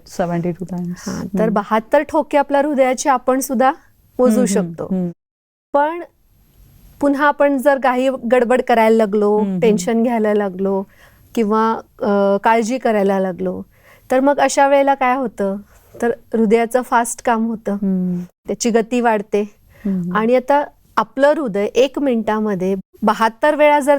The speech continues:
Speaker 2: ते पंप करत असेल,
Speaker 1: हम्म, हम्म.
Speaker 2: तर त्याला एक मिनिट सुद्धा एक वेळा पंप करायला मिळत नाही.
Speaker 1: ओके.
Speaker 2: पॉइंट एट फाईव्ह सेकंड्समध्ये ते एक वेळा पंपिंगचं काम पूर्ण करतं.
Speaker 1: हो.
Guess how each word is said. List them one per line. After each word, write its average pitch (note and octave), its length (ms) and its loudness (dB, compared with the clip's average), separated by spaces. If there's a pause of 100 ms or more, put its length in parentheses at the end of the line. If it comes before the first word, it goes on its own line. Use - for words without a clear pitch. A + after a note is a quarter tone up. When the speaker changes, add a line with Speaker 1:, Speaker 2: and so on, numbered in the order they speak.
Speaker 2:
ते D4 60 2
पंप A#3 340 0
करत G3 380 -2
असेल, F#3+ 340 -6
Speaker 1:
हम्म, G3 360 -4
हम्म. F3 160 -4 (460)
Speaker 2:
तर D#4 200 4 (280)
त्याला C#4 240 2 (120)
एक D4+ 240 -2
मिनिट C#4+ 300 2
सुद्धा D#4+ 340 0
एक D4+ 420 0
वेळा D4+ 200 4
पंप C4+ 320 -2
करायला B3 340 0
मिळत G#3+ 380 -2
नाही. - 140 -14 (440)
Speaker 1:
ओके. F3 380 -4 (160)
Speaker 2:
पॉइंट D4 420 2 (100)
एट C#4+ 220 0
फाईव्ह C#4 360 0
सेकंड्समध्ये C#4+ 840 -2
ते D4 140 -4
एक - 340 -4
वेळा D4 160 4
पंपिंगचं A#3+ 540 -2
काम G3 220 -4
पूर्ण F#3 280 -6
करतं. - 300 -10
Speaker 1:
हो. A3 520 0